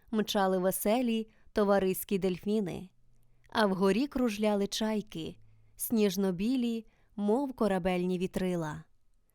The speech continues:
Здавалося, ніщо не загрожує мореплавцям. Усі повеселішали, спокійно гребли і залюбки слухали,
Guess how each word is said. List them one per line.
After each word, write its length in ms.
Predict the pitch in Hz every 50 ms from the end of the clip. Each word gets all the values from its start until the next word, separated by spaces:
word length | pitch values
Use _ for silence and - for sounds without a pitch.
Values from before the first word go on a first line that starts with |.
| _ _ _ _ _ _ -
Здавалося, 680 | 233 214 208 262 262 247 277 277 262 262 254 - 254
ніщо 460 | 240 233 233 226 - - - 226 240 269
не 140 | 262 233
загрожує 580 | 202 214 202 180 185 190 185 180 165 180 185 185
мореплавцям. 880 | 185 185 185 190 185 - 208 208 208 196 - - - - 165 - - - - - - - - - - - - _ _ _
Усі 300 | - 285 262 - - 330
повеселішали, 1040 | - - 202 180 190 180 - - 185 180 226 262 - - 247 226 226 220 220 226 220 - - _ _ _ _ _ - _
спокійно 680 | - - - - 269 247 240 - 240 220 208 202 190 180
гребли 540 | 180 190 185 175 170 185 214 262 262 254 247 _ _ - - - _ _ -
і 140 | 240 233 185
залюбки 560 | 170 202 190 185 196 185 - - - 262 240
слухали, 720 | - - - 202 240 262 - - 233 214 208 208 208